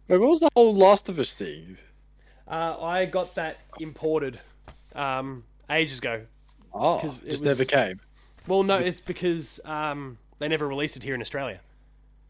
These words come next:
Speaker 1: Oh, I see.
Speaker 2: It was the U K and the U S, but Mum and Dad living over there. Well,
Speaker 1: Oh,
Speaker 2: with Dad
Speaker 1: right,
Speaker 2: living
Speaker 1: okay,
Speaker 2: over there,
Speaker 1: okay.
Speaker 2: I got it. I got it sent to Dad, and then Mum's been over in the country, brought it back with her. I could have waited another month for when,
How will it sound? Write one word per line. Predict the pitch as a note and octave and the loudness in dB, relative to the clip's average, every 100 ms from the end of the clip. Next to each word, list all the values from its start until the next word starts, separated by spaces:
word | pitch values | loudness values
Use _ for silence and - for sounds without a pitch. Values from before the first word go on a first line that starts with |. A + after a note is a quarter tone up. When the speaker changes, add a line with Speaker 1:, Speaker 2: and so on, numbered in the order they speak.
| _ _ _ - A#2+ | _ _ _ -10 -2
Speaker 1:
Oh, | |
I | A#2+ | 0
see. | - - C3 | 0 -6 -6
Speaker 2:
It | C#3+ | -6
was | C#3+ B2+ | -8 -6
the | |
U | D3+ D#3+ | -4 -4
K | D#3 C#3+ | -2 -2
and | C3+ | -2
the | |
U | C3 C#3 | -4 -4
S, | B2+ | -4
but | - A#2+ - | -8 -14 -12
Mum | D3+ C#3 | -8 -6
and | C3 | -4
Dad | C3+ A#2+ A2+ - - | -6 -8 -12 -20 -16
living | C#3+ C3+ A#2+ | -10 -6 -4
over | A2 A#2 | -4 -4
there. | A#2+ B2+ | -4 -6
Well, | B2+ - - | -10 -12 4
Speaker 1:
Oh, | D3+ D3 B2 | 8 10 8
Speaker 2:
with | G#2+ | 4
Dad | D#3 | 4
Speaker 1:
right, | D3+ | 2
Speaker 2:
living | D3 C3+ | 0 0
Speaker 1:
okay, | B2+ | -2
Speaker 2:
over | |
there, | B2+ C3 | -2 -2
Speaker 1:
okay. | C3 | -2
Speaker 2:
I | C#3+ | -4
got | C3 | -8
it. | - - | -10 -14
I | C#3+ | -10
got | D3+ | -10
it | C3+ | -10
sent | E3 C3+ | -12 -12
to | B2 | -6
Dad, | C3 B2 A#2+ - | -2 -2 -4 -8
and | B2+ | -8
then | B2+ B2 | -6 -4
Mum's | B2 A#2+ A2 | -4 -4 -8
been | - A#2+ | -8 -4
over | A#2 | -4
in | A2 | -6
the | A2 | -6
country, | E3 D#3 E3 D3+ C3+ - - | -4 -4 -4 -4 -6 -12 -10
brought | C#3 | -6
it | A#2+ | -4
back | A2+ A2 C3 | -4 -6 -6
with | A#2 | -6
her. | A#2 A2+ G#2 - - - - - - - - - _ - - - - - - - - | -6 -6 -8 -18 -20 -20 -20 -20 -20 -20 -20 -20 _ -20 -20 -20 -20 -20 -20 -20 -12
I | A#2+ | -8
could | C3 | -8
have | A2 | -4
waited | A2+ A2 | -2 -2
another | A2+ G#2+ | -4 -4
month | G#2+ G#2+ - | -2 -4 -6
for | B2 | -8
when, | A2+ G#2+ G2+ | -6 -6 -10